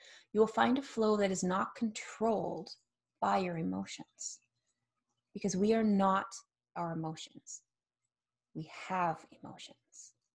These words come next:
And our emotions are often roadmaps to higher awareness and opportunities for growth.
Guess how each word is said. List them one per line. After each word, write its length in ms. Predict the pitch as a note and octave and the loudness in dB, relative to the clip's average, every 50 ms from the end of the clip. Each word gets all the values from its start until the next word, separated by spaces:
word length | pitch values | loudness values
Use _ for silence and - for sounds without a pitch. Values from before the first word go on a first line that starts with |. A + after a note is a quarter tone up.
| _ _ _ _ _ _ _ _ - | _ _ _ _ _ _ _ _ -8
And 80 | F#3+ | -4
our 80 | E3+ E3+ | -2 0
emotions 440 | E3+ F3 F3+ G#3+ A3+ - C4+ B3+ B3+ | 0 2 2 2 2 0 0 4 6
are 60 | A3+ | 6
often 380 | F#3+ G3+ - - G3 F3 E3 D#3 | 6 6 4 2 0 0 2 4
roadmaps 720 | D#3+ E3 F3+ G#3 G#3+ G3+ D#3+ C3+ - - _ _ - - | 4 4 4 4 2 0 -2 -6 -6 -10 _ _ -18 -16
to 80 | - E3 | -14 -14
higher 420 | - - - E3+ E3+ F3 F#3 G#3 | -12 -6 -2 -2 0 0 0 -2
awareness 720 | A3 G#3+ G3 D#3 C#3+ C#3 C#3+ C#3 E3+ - - - - - - - - - - - | -2 -2 -2 -2 -2 -2 -2 -6 -6 -8 -12 -14 -14 -14 -16 -18 -20 -20 -18 -6
and 120 | - - - - | -4 -4 2 2
opportunities 840 | F3+ F3+ F3+ - F3 - - - _ - F#3+ F#3 F3+ E3+ - D#3+ - | 2 2 2 -2 -4 -4 -4 -6 _ 0 2 2 2 2 0 -4 -6
for 160 | - - C#3+ | -4 -4 -6
growth. 400 | - - C3+ - - - - - | -6 -6 -10 -14 -14 -16 -20 -20